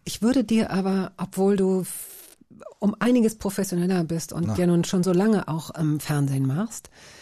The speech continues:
Speaker 1: aber meine Erfahrung hat gezeigt, dass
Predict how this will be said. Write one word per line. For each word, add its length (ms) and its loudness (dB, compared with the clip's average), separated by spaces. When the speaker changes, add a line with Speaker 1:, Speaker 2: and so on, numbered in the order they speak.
Speaker 1:
aber 340 0
meine 300 2
Erfahrung 480 0
hat 180 -6
gezeigt, 640 -4
dass 360 -4